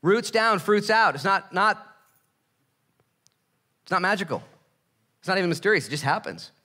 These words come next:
It's just a mandate. And, and for those of you who are maybe younger and you wanna be real fruitful in the Lord, you wanna get after it, I get it, I understand. There's Miracle-Gro and there's Fast Tracks and there's things you're gonna try and get done, you know, and multiplication.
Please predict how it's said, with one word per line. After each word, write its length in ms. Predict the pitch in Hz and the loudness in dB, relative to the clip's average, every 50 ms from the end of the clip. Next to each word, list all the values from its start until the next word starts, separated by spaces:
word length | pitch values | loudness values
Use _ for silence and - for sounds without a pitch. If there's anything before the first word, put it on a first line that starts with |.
| _ _ _ _ _ _ _ | _ _ _ _ _ _ _
It's 100 | - - | -12 -10
just 140 | 165 156 - | -8 -6 -4
a 40 | 143 | -4
mandate. 520 | 123 123 139 202 226 185 131 95 80 - _ _ _ _ _ _ _ _ _ _ _ _ _ _ _ _ _ _ _ _ _ _ _ _ _ - | -2 -2 0 -2 -2 -2 -4 -4 -6 -10 _ _ _ _ _ _ _ _ _ _ _ _ _ _ _ _ _ _ _ _ _ _ _ _ _ -4
And, 180 | 143 139 139 135 | -2 -2 -2 -2
and 120 | 156 139 | -4 -6
for 120 | 135 143 139 | -4 0 0
those 160 | 147 160 151 | 0 0 0
of 40 | 156 | -2
you 100 | 143 135 | -2 -2
who 80 | 143 | 0
are 40 | 139 | 0
maybe 240 | 139 139 131 135 127 | 0 0 0 0 -2
younger 280 | 127 135 147 165 156 147 | -2 -2 -2 0 0 -2
and 60 | 135 | -2
you 80 | 127 | 0
wanna 140 | 127 127 127 | -2 -2 -2
be 100 | 123 123 | -2 -6
real 240 | 120 123 147 160 156 | -6 -4 -2 -4 -4
fruitful 360 | 156 156 156 156 131 - 147 | -4 -4 -6 -6 -6 -6 -6
in 60 | 143 | -4
the 40 | 131 | -2
Lord, 140 | 131 135 135 | -2 -2 -2
you 80 | 127 127 | 0 -2
wanna 120 | 123 120 | -4 -4
get 160 | 107 127 127 | -4 -2 0
after 300 | 131 135 143 139 139 143 | 0 0 0 0 -2 -2
it, 40 | 131 | -2
I 60 | 127 | -2
get 220 | 110 107 131 135 135 | -2 0 -2 -2 0
it, 80 | 123 | 0
I 60 | 127 | -2
understand. 520 | 123 120 117 113 - 135 131 131 131 131 127 | -2 -2 -4 -8 -6 -6 -4 -2 -2 -4 -4
There's 180 | 117 107 104 | -6 -8 -8
Miracle-Gro 680 | 110 123 131 127 123 - 123 113 117 127 123 120 120 123 | -8 -6 -6 -6 -6 -6 -8 -8 -6 -4 -4 -4 -4 -6
and 80 | 117 | -6
there's 100 | 110 104 | -8 -12
Fast 420 | - - - - - 131 123 123 - | -14 -18 -16 -10 -8 -8 -8 -6 -6
Tracks 300 | 127 123 117 120 120 - | -4 -4 -4 -4 -8 -12
and 80 | 107 | -16
there's 80 | 107 - | -14 -10
things 140 | 120 117 110 | -10 -10 -10
you're 80 | 110 | -10
gonna 100 | 117 123 | -10 -10
try 200 | - - 151 135 | -8 -6 -6 -4
and 100 | 131 123 | -4 -4
get 160 | 113 113 110 | -6 -6 -6
done, 260 | 107 123 120 120 127 123 | -6 -6 -6 -4 -6 -6
you 80 | 123 | -6
know, 220 | 113 117 120 117 117 | -4 -4 -4 -4 -4
and 100 | 117 113 | -6 -6
multiplication. 720 | 110 110 - - - - 117 117 120 - - 120 117 117 | -8 -10 -10 -16 -18 -14 -12 -12 -12 -12 -14 -16 -16 -16